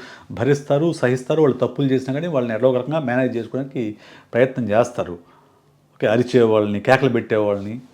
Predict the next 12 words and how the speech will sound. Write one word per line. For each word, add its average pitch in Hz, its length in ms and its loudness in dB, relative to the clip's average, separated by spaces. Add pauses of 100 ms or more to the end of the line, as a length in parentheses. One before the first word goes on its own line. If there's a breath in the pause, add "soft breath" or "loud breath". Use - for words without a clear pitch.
(180)
ఎక్కువ 202 200 2
కాలం 196 180 6
ఉంచుతారు, 175 320 4
ఎందుకంటే 170 300 0
వాళ్ళ 160 200 6
ద్వారా 175 160 8
రక్తి 160 260 2
కట్టుతుంది, 110 500 2 (760)
రక్తి 151 160 -2
కట్టుతుంది. - 460 -2 (160)
So 247 160 8
ఇటువంటి, 214 840 4